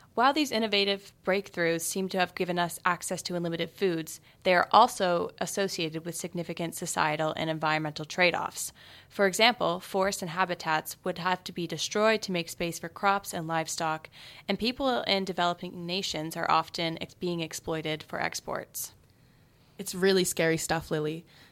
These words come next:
Speaker 2: Did you know that the nutritional v-, quality in food is also diminishing?
Speaker 1: Uh, what does that even mean?
Speaker 2: Well, some food species have been selected in labs to prioritize rapid growth and cheap production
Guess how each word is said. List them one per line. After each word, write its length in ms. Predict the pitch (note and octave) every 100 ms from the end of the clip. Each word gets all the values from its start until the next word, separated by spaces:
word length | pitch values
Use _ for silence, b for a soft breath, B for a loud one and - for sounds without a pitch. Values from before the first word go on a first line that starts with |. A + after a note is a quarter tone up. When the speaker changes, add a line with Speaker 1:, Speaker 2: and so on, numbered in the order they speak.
| b
Speaker 2:
Did 160 | A#3 G3+
you 160 | E4 D#4
know 200 | G3+ B3
that 120 | A#3
the 80 | G#3+
nutritional 480 | F#3+ G3 F#3+ A3+ A3
v-, 140 | A3+
quality 480 | - D#3+ D#3+ F#3 -
in 100 | A3+
food 240 | A#3 A#3+
is 120 | G#3
also 300 | - C#3+ -
diminishing? 580 | E3+ D#3+ D3+ F3+ B3+ D#4+ - - _ - _ -
Speaker 1:
Uh, 420 | G3+ G3+ G3+ G3+
what 160 | F#3+ G3+
does 140 | F4
that 100 | A4
even 240 | G4+ C#4 F#3+
mean? 400 | A3 G3 - F3+ - b b b
Speaker 2:
Well, 480 | G#3 A3+ A3+ A3+
some 320 | - - D#4 A#4
food 220 | D4 C#4+
species 460 | - A3+ - A3
have 160 | - G#3+
been 120 | G3
selected 460 | G3 G3 F#3+ F#3 A#3+
in 140 | G#3
labs 320 | F3 E3+ E3
to 120 | - F#3
prioritize 720 | - F3+ G3 G3+ G3 F3 E3+
rapid 360 | F3 F3 F3+ E3
growth 320 | F#3+ D#3+ E3+ -
and 100 | F#3
cheap 200 | - -
production 500 | G#3+ C4+ C#4+ D#3